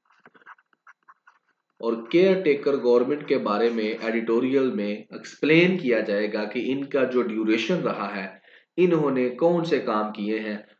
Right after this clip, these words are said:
और ultimately इन्होंने जो भी काम किया है, इन्होंने हर वो काम किया है जिसके लिए इस, जो, जिसको ना करना था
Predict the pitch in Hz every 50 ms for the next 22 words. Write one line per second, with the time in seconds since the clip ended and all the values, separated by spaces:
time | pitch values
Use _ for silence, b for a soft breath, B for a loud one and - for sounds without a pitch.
0 | _ - 135 127 127 123 127 131 135 135 131 156 156 147 131 120 117 117 - 127
1 | 127 127 127 123 127 127 123 123 110 104 117 123 135 156 170 214 208 185 - 131
2 | 113 110 110 107 107 - 101 98 107 107 107 104 101 101 - - - _ - -
3 | _ - 190 208 - - 139 143 143 143 143 143 139 135 135 - 127 135 151 165
4 | - 113 120 156 208 233 - - 147 139 135 135 - 123 120 113 123 123 127 127
5 | 127 127 127 127 - - - 135 123 117 113 120 127 127 127 127 123 113 - -
6 | 110 127 127 120 135 131 135 - 151 147 147 147 147 - 123 117 113 110 123 135
7 | 156 160 - 147 113 98 98 92 87 90 90 90 -